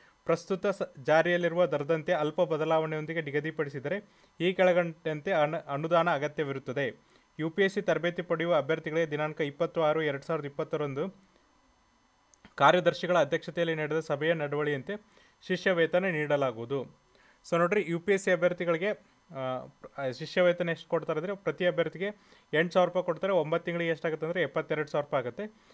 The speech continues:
ಕೆ ಎ ಎಸ್ ಅಭ್ಯರ್ಥಿಗಳಿಗೆ ಒಂದು ತಿಂಗಳಿಗೆ ನಾಲ್ಕು ಸಾವಿರ ರೂಪಾಯಿ ಕೊಡ್ತಾರೆ, ಏಳು ತಿಂಗಳಿಗೆ ಸೇರಿಸಿದ್ರೆ ಇಪ್ಪತ್ತೆಂಟು ಸಾವಿರ ರೂಪಾಯಿ ಆಗುತ್ತೆ.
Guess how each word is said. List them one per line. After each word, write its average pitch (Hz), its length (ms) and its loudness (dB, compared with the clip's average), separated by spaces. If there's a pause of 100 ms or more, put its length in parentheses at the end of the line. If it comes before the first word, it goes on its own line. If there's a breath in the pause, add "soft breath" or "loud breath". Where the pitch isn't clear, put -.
(260 soft breath)
ಕೆ 160 60 2
ಎ 190 140 6
ಎಸ್ 196 120 0
ಅಭ್ಯರ್ಥಿಗಳಿಗೆ 180 480 0
ಒಂದು 165 240 0
ತಿಂಗಳಿಗೆ 180 340 -2
ನಾಲ್ಕು 156 300 2
ಸಾವಿರ 170 140 -2
ರೂಪಾಯಿ 160 160 -4
ಕೊಡ್ತಾರೆ, 175 400 -2
ಏಳು 160 160 2
ತಿಂಗಳಿಗೆ 165 320 -6
ಸೇರಿಸಿದ್ರೆ 165 320 -4
ಇಪ್ಪತ್ತೆಂಟು 143 440 -6
ಸಾವಿರ 139 140 -6
ರೂಪಾಯಿ 131 200 -2
ಆಗುತ್ತೆ. 190 300 -8